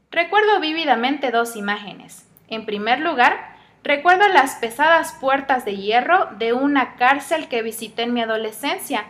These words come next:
como parte de una actividad comunitaria del Club de Conquistadores.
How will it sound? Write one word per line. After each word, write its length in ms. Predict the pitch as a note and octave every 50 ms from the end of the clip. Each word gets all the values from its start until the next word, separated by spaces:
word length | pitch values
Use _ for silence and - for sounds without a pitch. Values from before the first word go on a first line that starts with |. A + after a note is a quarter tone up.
| - - _ _ _
como 320 | - D#4+ F4 G#4 G#4+ G#4
parte 340 | - C#4 A#3+ A#3+ - D#4+ -
de 140 | F#4 D4 B3
una 160 | A#3+ A#3+ B3
actividad 500 | B3+ B3 - A#3+ A3 G#3 G3 F#3+ G3 G3
comunitaria 720 | - C4+ B3 B3 A#3 G#3+ G3+ G3+ - F3+ F3 F3+ F#3 G#3 A#3
del 180 | B3+ A#3+ -
Club 220 | - F#3 F3+ E3 E3
de 140 | F3 F3+
Conquistadores. 880 | - F#3 F#3 F#3 F#3 G3+ - - A#3 B3+ C#4+ F4 G#4 G4 E4 - - -